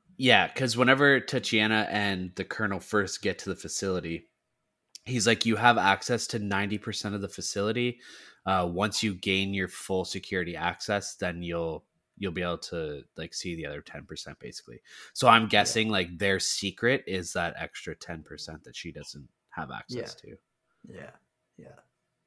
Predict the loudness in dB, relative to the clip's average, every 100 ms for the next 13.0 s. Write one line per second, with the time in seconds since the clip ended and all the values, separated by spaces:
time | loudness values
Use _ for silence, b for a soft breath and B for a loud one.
0 | _ b b b b -2 -2 0 -2 -4
1 | -6 -12 _ _ _ _ _ _ _ _
2 | _ _ _ _ _ _ _ _ -18 -18
3 | -14 -12 -4 -2 0 0 4 8 10 10
4 | 8 4 0 b b b b b b b
5 | b 0 4 4 6 6 6 4 4 4
6 | 2 2 4 6 6 2 4 8 8 8
7 | 6 4 2 4 6 6 6 6 6 6
8 | 0 2 4 4 2 2 6 6 8 6
9 | 6 2 2 0 -2 -4 -4 0 2 4
10 | 4 2 -2 4 8 10 10 8 6 6
11 | 2 0 0 2 2 2 2 2 0 0
12 | 0 -4 -4 2 6 8 8 2 -10 -14